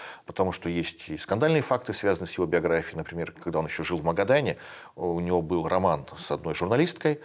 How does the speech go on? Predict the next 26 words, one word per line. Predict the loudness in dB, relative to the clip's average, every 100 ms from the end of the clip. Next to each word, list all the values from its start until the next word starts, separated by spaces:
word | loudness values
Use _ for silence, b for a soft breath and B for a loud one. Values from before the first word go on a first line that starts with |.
| B B B B
а, | 4 6 6 6 6
и | 4 4 6 6 4 2
там | 2 2 0
были | -2
такие | -4 -2
моменты | 0 2 0 0 2 2 2 -2
достаточно | -6 -6 -4 -4
трагические. | -2 -2 -2 -6 -8 -14 -16 _ _ -8
Там | -4
она | -2
и | 2
в |
больницу | 2 2 0 -2
попала | 0 4 6 6 6 4 2 0 -2
из-за | -4 -4 -2
него, | 0 0 0 -4
и | -6 -12 B B B B
он | -2
мог, | 0 0 -2
э, | -4 -2 -2
попасть | -2 -2 -4
под | -4
уголовное | 0 2 0 -2
преследование. | -4 2 4 4 4 2 0 -2
В | -4 -6
общем, | -6 -8 -10